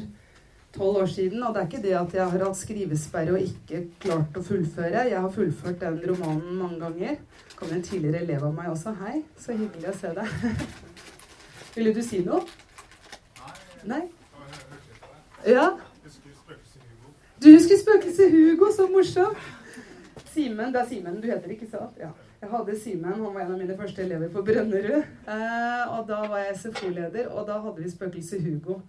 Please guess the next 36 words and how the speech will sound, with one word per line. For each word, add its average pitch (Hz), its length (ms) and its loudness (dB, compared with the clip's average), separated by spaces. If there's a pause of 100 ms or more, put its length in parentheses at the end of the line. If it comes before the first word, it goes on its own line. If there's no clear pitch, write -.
(460)
Og 220 80 -8
det 226 80 -4
er - 140 -6
kjempemorsomt 185 920 -8
at 208 160 -10
du 175 320 -10
husker 185 480 -10
den. 233 160 -8 (720)
Ja, 165 220 -10 (180)
så 233 160 -12
det 208 160 -8
er 214 220 -6
en, 185 100 -10
også 190 240 -6
en 214 80 -8
fortelling 160 480 -8
som 190 160 -12
jeg 185 80 -6
har 196 80 -6
laget 170 380 -8
da, 156 100 -8
om 156 400 -12
Spøkelse 170 560 -10
Hugo, 156 380 -8
som, 165 340 -12
eh, 165 160 -10
da 151 140 -6
blir 165 100 -6
kastet 170 320 -12
ut 165 80 -12
av 170 80 -8
spøkelsesverden, 165 880 -10
fordi 180 160 -10
han 175 160 -10
ikke, 160 300 -12 (760)
eh, 185 480 -8